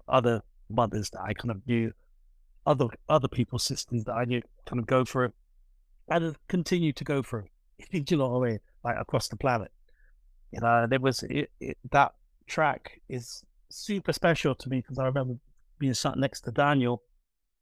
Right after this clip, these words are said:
on a plane and said, "I've just come up with this incredible chorus." And then, so I sang it into my phone. I played it to him, and, you know, we didn't talk about it for, and, uh, you know, probably a good year, year and a half or something. Then we kinda got together.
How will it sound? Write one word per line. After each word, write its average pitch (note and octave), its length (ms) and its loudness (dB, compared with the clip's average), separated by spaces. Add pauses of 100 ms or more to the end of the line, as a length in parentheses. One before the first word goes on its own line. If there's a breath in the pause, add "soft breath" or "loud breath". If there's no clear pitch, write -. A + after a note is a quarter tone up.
(200)
on C3 100 -4
a A2 60 -6
plane C3+ 420 2 (840)
and C3 180 -6
said, C#3+ 200 2
"I've C3+ 180 -2
just - 220 -6
come E3 120 -2
up D3+ 120 0
with B2+ 120 -8
this - 180 -6
incredible C3 460 2
chorus." C3 500 0
And A#2+ 100 -2
then, A2+ 200 -6 (400)
so A#2 400 2 (400)
I D3 80 -6
sang A2+ 240 0
it G#2 60 -4
into G2 220 -8
my - 100 -4 (100)
phone. A#2 260 4 (1200)
I C3 100 2
played E3+ 360 4
it C3+ 140 2
to - 140 -6
him, A#2+ 200 -4 (140)
and, D#3 180 2
you E3 60 2
know, D3 120 6
we D#3+ 80 2
didn't D#3 180 2
talk F3 280 0
about B2+ 240 2
it G#2 120 -8
for, B2 320 -2 (440)
and, C3+ 120 2
uh, D3 240 4
you D3+ 140 2
know, A#2+ 180 -2 (280)
probably C3 220 2
a A#2+ 60 4
good B2 260 0
year, B2 280 2
year A#2+ 220 4
and A#2 80 0
a A2 60 -2
half C3 260 0
or B2 80 -4
something. B2+ 360 -2
Then B2+ 120 2
we C3 80 2
kinda C3+ 200 -4
got B2+ 180 0
together. B2 400 0